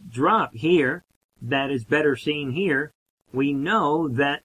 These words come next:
the second movie is coming this fall, Q was saying. So, obviously something they're trying to tell us, August. I don't get too much into this,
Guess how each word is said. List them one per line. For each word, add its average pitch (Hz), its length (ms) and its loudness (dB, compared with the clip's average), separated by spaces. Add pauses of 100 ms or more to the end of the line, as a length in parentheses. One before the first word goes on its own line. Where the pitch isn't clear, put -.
the 135 260 0
second 180 760 0
movie 139 580 2
is 143 300 -4
coming 160 540 -6 (460)
this 131 360 -2
fall, - 580 0 (220)
Q 147 200 4
was 113 120 -2
saying. 127 260 -4 (580)
So, 131 500 0 (1120)
obviously 170 500 6
something 156 560 -4 (160)
they're 139 280 0
trying 147 260 0
to 131 80 -6
tell 143 220 2
us, 165 200 -4
August. 139 440 0 (200)
I - 80 -2
don't 247 220 2
get - 340 2
too 254 200 4
much 254 440 2
into 220 560 2
this, 131 520 0